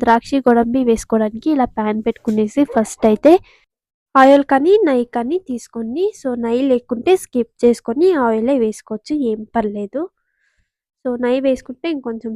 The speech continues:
టేస్ట్ అనేది వస్తుంది. So, ఇలా మనము ద్రాక్షి గోడంబిని వేసేసి బాగా కొంచెం గోల్డెన్ కలర్ వచ్చేంత వరకు మనము ద్రాక్షి గోడంబిని అయితే ఇలా వేయించుకోవాలి.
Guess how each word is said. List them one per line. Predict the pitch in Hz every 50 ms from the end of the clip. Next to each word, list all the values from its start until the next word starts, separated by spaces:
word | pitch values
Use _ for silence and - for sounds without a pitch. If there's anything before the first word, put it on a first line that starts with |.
| - -
టేస్ట్ | 226 226 220 - - 233 226
అనేది | 220 220 220 208 - 285 269 226
వస్తుంది. | 208 - - - 208 202 202 202 220 294 370 403 - _ _ _ _ _ _ _ _ _ _ -
So, | 294 277 269
ఇలా | 262 262 269 262
మనము | 254 240 247 285 349 415 392 294 254
ద్రాక్షి | 247 240 226 - - - 240 226 233
గోడంబిని | 220 214 214 214 214 226 220 220 226 220 220
వేసేసి | 214 214 208 - 214 - - 339 349 311 262 240
బాగా | 220 220 - 269 330 403 - _ _ _ _ _ _ -
కొంచెం | 262 247 - 320 339 311 269
గోల్డెన్ | 262 240 233 226 233 233 240 233 -
కలర్ | 233 233 226 220 220
వచ్చేంత | - - 233 220 214 220 220 220
వరకు | 226 220 - - 330 370 403 392 - _ _ _ _ _ _ _ _
మనము | 240 220 226 247 311 330 -
ద్రాక్షి | - 247 226 220 - - 240 226
గోడంబిని | - 226 214 214 208 208 214 202 202 214
అయితే | - _ 330 339 311
ఇలా | 247 226 220 - -
వేయించుకోవాలి. | 214 208 202 202 202 - - _ - 214 202 202 208 196 - 320